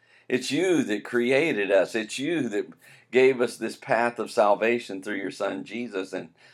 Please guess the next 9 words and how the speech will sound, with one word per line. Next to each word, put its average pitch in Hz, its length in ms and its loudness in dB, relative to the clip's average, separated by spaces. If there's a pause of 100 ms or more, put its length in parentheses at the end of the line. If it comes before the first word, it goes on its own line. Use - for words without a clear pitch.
(180)
Lord, 120 200 8
it's 120 200 0
You 127 140 0
that 110 180 -6
keeps 123 320 -6
us - 360 -6
in 117 220 0
this 104 220 -6
relationship 92 920 -4